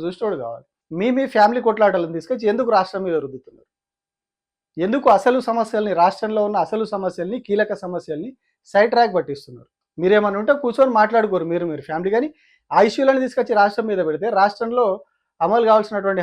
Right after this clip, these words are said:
హామీలు, జరగాల్సినటువంటి చర్చలు, ప్రజా సమస్యలు అన్నీ కూడా పక్కదారిపోతా ఉన్నాయి. మీ సమస్యనే ఇప్పుడు రాష్ట్రంలో ప్రధాన సమస్య కూర్చున్నది. So ఇకనైనా అవన్నీ ఆపి ప్రజల సమస్యల ఎజెండా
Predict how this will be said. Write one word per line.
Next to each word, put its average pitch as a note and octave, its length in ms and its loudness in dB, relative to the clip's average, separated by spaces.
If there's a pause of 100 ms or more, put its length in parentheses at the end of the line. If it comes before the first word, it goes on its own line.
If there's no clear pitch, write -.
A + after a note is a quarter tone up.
హామీలు, G3+ 440 2 (500)
జరగాల్సినటువంటి F#3+ 760 0
చర్చలు, G3+ 420 -2
ప్రజా G3 340 2
సమస్యలు F#3 420 -6
అన్నీ F3 160 -6
కూడా G#3+ 240 -6
పక్కదారిపోతా G#3 560 0
ఉన్నాయి. A#2+ 220 -18 (300)
మీ F#3+ 220 -2 (160)
సమస్యనే A#3 480 -2
ఇప్పుడు A#3 260 -4
రాష్ట్రంలో G3 380 0
ప్రధాన F#3 320 0
సమస్య E3+ 320 -8
కూర్చున్నది. C#3+ 460 -14 (480)
So A#3 80 0 (100)
ఇకనైనా C4+ 400 2
అవన్నీ A3 320 4
ఆపి F#3+ 340 2 (300)
ప్రజల F#3+ 260 2
సమస్యల B3 360 -2
ఎజెండా G#3 280 0